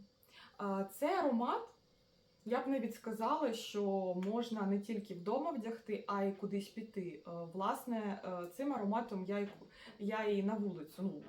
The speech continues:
скажімо так, на вихід пшикалася, бо він, е, непоганої стійкості, до речі. Е, тут такі гарні, делікатні, інтелігентні цитруси,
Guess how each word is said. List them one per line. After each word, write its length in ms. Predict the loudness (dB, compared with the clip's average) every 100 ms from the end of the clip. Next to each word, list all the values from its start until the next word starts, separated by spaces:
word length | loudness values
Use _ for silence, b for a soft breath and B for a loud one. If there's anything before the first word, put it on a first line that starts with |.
| -12 -12 -12
скажімо 360 | -6 -4 -2 -4
так, 240 | -6 0
на 160 | 4 4
вихід 480 | 2 -4 -10 -12 -14
пшикалася, 680 | -10 -6 -2 -2 -2 -6 -8
бо 80 | -6
він, 180 | -4 -4
е, 60 | B B B B -8 -2 0 2 0 -2 0
непоганої 640 | 0 0 0 0 4 4 2
стійкості, 600 | -4 -8 -8 -12 -10 -6
до 120 | -4
речі. 360 | -4 -4 -8 -14 -16 B B B B -6
Е, 300 | -2 0 -2
тут 420 | 0 0 -2 -4 -6
такі 440 | -6 -4 -4 -4 -6
гарні, 640 | -6 2 4 4 2 0 -6 -4
делікатні, 640 | 0 0 0 -2 -2 -6 2
інтелігентні 840 | 4 4 2 0 2 0 -2 -8 -14 -8
цитруси, 600 | -6 -4 -4 -6 -4 -6